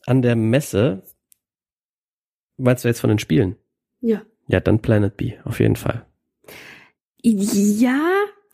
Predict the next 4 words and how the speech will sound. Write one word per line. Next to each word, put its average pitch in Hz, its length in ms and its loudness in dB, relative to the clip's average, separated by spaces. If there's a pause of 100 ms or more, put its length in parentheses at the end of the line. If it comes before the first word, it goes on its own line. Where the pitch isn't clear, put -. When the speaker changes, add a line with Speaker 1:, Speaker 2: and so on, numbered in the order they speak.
(100)
Speaker 2:
aber 349 540 0 (500)
ich - 280 -2
will, 294 520 0
äh, 254 460 0